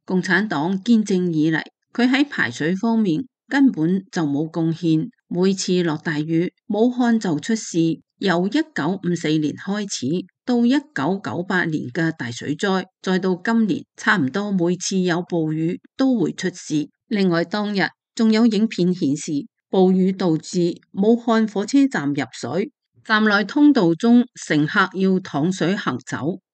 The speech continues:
有網友指，武漢二零一三年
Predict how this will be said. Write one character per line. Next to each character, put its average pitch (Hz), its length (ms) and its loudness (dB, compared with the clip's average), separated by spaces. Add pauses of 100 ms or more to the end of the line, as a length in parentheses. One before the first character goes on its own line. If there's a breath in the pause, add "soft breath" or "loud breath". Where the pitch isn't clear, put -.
(140)
有 180 120 0
網 156 300 2
友 156 180 0
指， 170 380 -4 (120)
武 226 220 6
漢 247 300 2
二 175 200 2
零 127 180 -2
一 190 100 -4
三 214 340 -2
年 143 220 -2